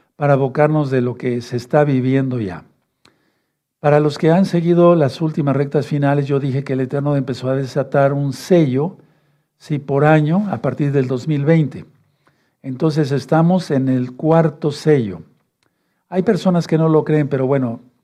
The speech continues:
eso no interesa. Lo que importa es lo que se está viendo y cómo vemos la Biblia, ¿sí? Entonces quiero comentar que ahorita, eh, los vientos se han aumentado mucho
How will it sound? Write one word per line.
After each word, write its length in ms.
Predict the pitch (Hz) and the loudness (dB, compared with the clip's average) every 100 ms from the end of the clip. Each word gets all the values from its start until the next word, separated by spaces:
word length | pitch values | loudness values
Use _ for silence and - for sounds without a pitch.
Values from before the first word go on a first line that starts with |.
| _ | _
eso 340 | - 135 156 131 | -12 -6 -2 -2
no 140 | 135 | -2
interesa. 480 | 139 147 147 143 117 | -2 0 0 0 -4
Lo 120 | 113 | -8
que 120 | 113 | -8
importa 320 | 127 135 147 | -6 -4 -2
es 120 | 151 143 | -2 -4
lo 120 | 120 | -8
que 80 | 110 | -8
se 100 | 110 | -10
está 260 | - 151 | 0 2
viendo 400 | 143 156 160 151 | 2 2 0 0
y 60 | 156 | -2
cómo 320 | 151 147 143 | 0 0 0
vemos 300 | 127 139 123 | -2 -2 -4
la 100 | 113 | -4
Biblia, 480 | 127 160 123 98 - _ _ _ _ | -2 -2 -2 -6 -10 _ _ _ _
¿sí? 420 | - 135 180 202 - _ _ _ _ | -10 -4 -2 -2 -8 _ _ _ _
Entonces 680 | 147 139 170 156 165 147 - | -10 -2 -2 2 0 0 -4
quiero 320 | 170 175 190 | 2 2 4
comentar 640 | 165 147 139 151 151 151 | 2 2 0 2 2 2
que 120 | 151 | 0
ahorita, 640 | 131 131 151 - 151 147 147 - _ _ | 0 0 0 0 0 0 -4 -18 _ _
eh, 560 | - 135 131 127 127 131 - | -8 -2 0 2 0 -4 -10
los 360 | - 127 120 127 | -8 -6 -6 -6
vientos 640 | 147 175 196 170 147 156 | 0 4 4 4 2 0
se 220 | 151 - 143 | -2 -6 -4
han 120 | 147 | -2
aumentado 540 | 143 131 127 147 143 | 0 -2 -2 -2 -2
mucho 600 | 127 135 165 - 143 185 | -2 0 0 0 -2 -4